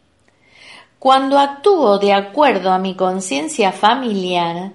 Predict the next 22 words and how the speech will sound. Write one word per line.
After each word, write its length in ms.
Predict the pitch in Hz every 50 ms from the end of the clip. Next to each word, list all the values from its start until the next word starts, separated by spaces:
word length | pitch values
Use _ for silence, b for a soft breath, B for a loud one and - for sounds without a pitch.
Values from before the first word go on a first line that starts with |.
| B B B B B B B B -
tengo 440 | 247 240 233 233 233 247 269 277 240
buena 400 | 208 202 190 190 196 190 180 185
conciencia. 1120 | 196 185 185 185 190 - - - 320 294 233 185 170 170 170 165 - - 185 170 175 190 B B B B B B B
Caso 380 | - 214 214 214 - 247 240 240
contrario, 680 | 254 254 254 254 254 254 311 311 269 208 202 220 233
aparece 520 | 220 214 - 190 180 190 202 196 - 202 190
la 220 | 180 175 175 175
culpa, 840 | - 277 285 269 - 190 190 185 185 185 196 190 196 196 214 208 B B B B B B B
la 180 | 190 185 185 185
mala 380 | 190 190 190 190 185 180 185
conciencia 1300 | 185 175 175 170 170 175 170 - - 269 277 269 240 196 180 180 180 175 - - 196 185 185 185 190 202 B B B B B B
y 140 | - 214 208
la 160 | 208 202 202
necesidad 760 | 202 202 202 202 - 226 214 214 - 247 247 247 254 214 185
de 160 | 170 180 180
hacer 300 | 180 175 - 208 208 208
algo 340 | 220 226 233 226 233 240 226
bueno 400 | 214 202 196 190 190 196 196 196
para 180 | 196 180 170 175
el 100 | 170 170
sistema 560 | - 185 165 - - 180 185 190 196 208 202
familiar 840 | 208 233 233 233 247 254 262 262 254 233 196 185 180 - - -